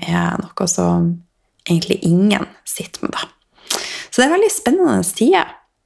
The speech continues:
Eh, når jeg startet podcasten, så vil jeg si at jeg kanskje var litt mer, eh, strikt, og,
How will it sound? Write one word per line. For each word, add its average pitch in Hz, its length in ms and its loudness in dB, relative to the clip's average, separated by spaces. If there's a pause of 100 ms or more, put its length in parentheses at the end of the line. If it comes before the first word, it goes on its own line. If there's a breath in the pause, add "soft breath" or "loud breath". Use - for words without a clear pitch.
(1080 loud breath)
Eh, 214 480 2
når 226 160 4
jeg 262 120 -2
startet - 360 -2
podcasten, 170 460 -2
så 185 100 -2
vil 180 120 2
jeg 170 80 -2
si 185 120 0
at 175 120 -2
jeg 170 100 -4
kanskje 165 260 0
var 175 220 2
litt 165 160 -4
mer, 175 260 0
eh, - 540 -4
strikt, - 840 -2
og, 175 480 2